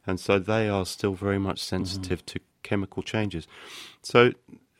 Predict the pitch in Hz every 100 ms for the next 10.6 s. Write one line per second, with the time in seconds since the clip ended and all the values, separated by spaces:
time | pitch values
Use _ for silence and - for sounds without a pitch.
0 | - _ _ _ - 139 - 170 127 -
1 | - 185 135 127 113 110 104 98 - 123
2 | 117 107 113 104 95 - - - 98 95
3 | - - 92 90 87 85 85 - 87 87
4 | 92 - 82 82 82 - 80 - 101 113
5 | - 82 - 90 - - 165 - - _
6 | - - 92 95 95 87 - 87 82 -
7 | - - - 95 - 107 104 101 95 92
8 | - 110 120 123 - 131 123 - - -
9 | - - 90 - 90 92 92 95 95 92
10 | 87 87 92 90 90